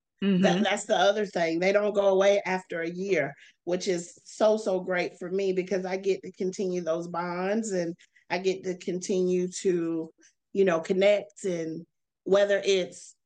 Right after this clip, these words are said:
Speaker 2: you know, going to coffee or whether it's going to lunch or dinner or catching up on the phone or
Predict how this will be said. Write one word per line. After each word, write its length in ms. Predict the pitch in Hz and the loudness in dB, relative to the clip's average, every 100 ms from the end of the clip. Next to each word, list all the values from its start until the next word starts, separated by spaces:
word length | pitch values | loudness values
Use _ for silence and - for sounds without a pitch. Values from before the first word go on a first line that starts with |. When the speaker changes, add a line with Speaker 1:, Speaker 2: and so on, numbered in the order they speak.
| - | -8
Speaker 2:
you 160 | 214 | -2
know, 420 | 190 170 156 160 - | 0 2 2 2 0
going 280 | 185 185 185 | 2 4 2
to 120 | 196 | -2
coffee 640 | - 196 196 233 226 220 | -2 -2 -2 -4 -2 0
or 300 | 185 170 170 _ _ - | 0 -2 -6 _ _ -4
whether 380 | 185 190 190 180 | -2 -2 -4 -6
it's 500 | 185 185 180 - - - | -2 -2 -2 -10 -20 -6
going 280 | 190 202 196 | 0 2 2
to 120 | 202 | 0
lunch 340 | 175 202 214 | 0 0 0
or 100 | 202 190 | -4 -4
dinner 300 | 196 208 202 | -4 -4 -6
or 160 | 156 156 | -10 -10
catching 280 | 226 - 220 | -10 -8 -10
up 140 | 202 | -10
on 140 | 196 190 | -10 -12
the 80 | 185 | -12
phone 520 | 202 190 202 220 226 208 | -8 -2 0 0 -2 -4
or 300 | 170 165 | -4 -6